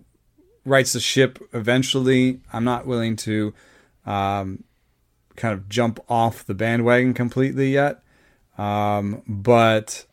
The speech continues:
um, those metrics aren't good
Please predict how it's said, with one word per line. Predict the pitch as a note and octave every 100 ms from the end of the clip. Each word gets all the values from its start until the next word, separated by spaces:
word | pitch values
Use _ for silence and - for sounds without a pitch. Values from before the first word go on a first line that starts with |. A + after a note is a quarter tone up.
| _ _ -
um, | G#2+ G2+ G#2 G2+ G2+ G2+ G2 _ _ _ -
those | A#2+ B2+ B2
metrics | B2+ A#2+ A2
aren't | A2 F#2+
good | A2+ A2+ A2